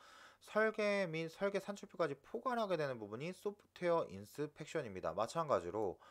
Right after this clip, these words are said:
코드 인스펙션은 소프트웨어 인스펙션에 이제 포함되어 있었던 내용이다라고 보시면 될 것 같습니다. 그래서 소프트웨어 인스펙션이 아까 이제 말씀드렸었던 블랙박스 테스트는 명세 기반 테스트에 포함된다, 포괄적이다라고 했던 것처럼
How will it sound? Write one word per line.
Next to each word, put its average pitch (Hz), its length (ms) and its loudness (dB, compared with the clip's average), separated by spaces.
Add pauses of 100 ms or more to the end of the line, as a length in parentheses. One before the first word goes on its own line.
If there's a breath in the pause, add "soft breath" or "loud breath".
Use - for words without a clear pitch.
(240 loud breath)
코드 247 360 0
인스펙션은 135 1000 -2
소프트웨어 196 640 -2
인스펙션에 147 920 -2 (180)
이제 82 320 -2 (380 loud breath)
포함되어 175 640 4
있었던 98 500 -2
내용이다라고 90 1040 0
보시면 90 420 -8
될 - 160 -14
것 110 100 0
같습니다. 80 600 -8 (720 loud breath)
그래서 107 440 2 (280 loud breath)
소프트웨어 202 460 -2
인스펙션이 147 840 -2
아까 120 260 2
이제 107 120 0
말씀드렸었던 101 760 -2
블랙박스 180 540 0
테스트는 135 560 -8
명세 98 340 -2
기반 147 300 -4
테스트에 - 480 -8
포함된다, 117 720 0
포괄적이다라고 107 1080 0
했던 117 240 -4
것처럼 110 480 -2